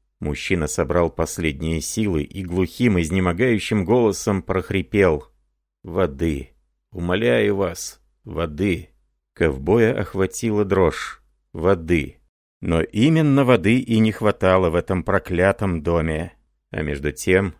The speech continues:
несколько ее капель могли бы возвратить жизнь несчастным. «Воды! О, воды! Вот уже десять дней, как нам не давали пить!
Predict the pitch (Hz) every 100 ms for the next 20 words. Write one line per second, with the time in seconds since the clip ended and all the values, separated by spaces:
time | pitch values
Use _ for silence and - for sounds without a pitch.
0 | - 82 101 - 104 92 98 92 92 -
1 | 117 117 98 87 82 92 127 117 104 87
2 | 95 107 - 147 143 - - 78 127 151
3 | 101 73 - _ 101 90 - 104 87 -
4 | 90 80 - _ _ _ - 80 71 76
5 | 95 78 67 _ _ - 101 117 95 87
6 | 104 76 117 101 82 78 110 110 101 117
7 | 90 139 131 - 120 - 98 110 127 117
8 | - 107 - 110 104 95 98 101 104 127
9 | 113 110 135 120 92 - -